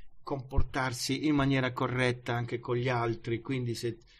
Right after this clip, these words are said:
se uscirà la normativa di usare le mascherine, voi usate le mascherine quando uscite fuori di casa.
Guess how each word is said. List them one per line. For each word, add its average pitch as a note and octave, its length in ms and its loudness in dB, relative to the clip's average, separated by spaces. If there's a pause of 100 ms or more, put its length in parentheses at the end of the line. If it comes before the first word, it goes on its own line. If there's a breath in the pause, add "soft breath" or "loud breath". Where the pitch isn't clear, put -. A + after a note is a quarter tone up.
se B2+ 380 -2
uscirà C3+ 640 4
la C#3 140 4
normativa C#3 920 2
di C3 160 0
usare C#3 460 6
le C#3 140 2
mascherine, C#3 920 4
voi C#3 580 6
usate F#3+ 760 2
le D3 140 4
mascherine D#3+ 840 6
quando C#3+ 280 2
uscite C3+ 460 4
fuori C3 220 6
di B2 160 0
casa. A2+ 500 8